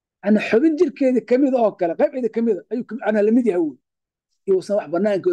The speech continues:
loo jeedo, yuusan ahaan, weeyaan. "أعجبتني الج-، الجارية حتى كلامها." لأن الكلام، maxaa yeelay, buu yidhi, kalaamkii, oo كلامها baa laga wadaayay, كجزئها, wي. Waa juz iyada ka mid ah oo kale, wي. جزئها, wي. "ويمتنع," waxaa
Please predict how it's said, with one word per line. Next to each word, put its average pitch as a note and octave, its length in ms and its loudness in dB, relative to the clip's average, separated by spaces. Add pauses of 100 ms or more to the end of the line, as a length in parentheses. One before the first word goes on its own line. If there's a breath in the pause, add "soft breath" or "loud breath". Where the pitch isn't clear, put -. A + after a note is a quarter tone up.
loo F#3+ 140 2
jeedo, D3+ 300 -2
yuusan E3+ 260 -4
ahaan, D3 260 -2
weeyaan. A#2+ 260 -10 (840)
"أعجبتني F#3 560 -2
الج-، F3 340 -2
الجارية F3+ 540 0 (160)
حتى F3+ 640 -4
كلامها." F3+ 840 -2 (540)
لأن G3+ 340 0
الكلام، F#3 580 -2
maxaa G3 220 -6
yeelay, G3 240 2
buu F3+ 100 0
yidhi, F3 100 -4
kalaamkii, F3+ 800 -4
oo F3+ 100 2
كلامها G3+ 580 0
baa F#3+ 80 2
laga F#3+ 140 0
wadaayay, E3 360 -2 (460)
كجزئها, F#3 640 -2
wي. D3 280 -6 (140)
Waa F3+ 140 0
juz F#3+ 300 0
iyada G3 240 2
ka F3+ 120 -6
mid G3 120 0
ah E3+ 80 -4
oo D#3 60 -4
kale, E3 180 -2
wي. C3+ 200 -4 (180)
جزئها, F#3 320 -2
wي. A#2 120 -8 (680)
"ويمتنع," G#3+ 580 0
waxaa A3+ 420 -4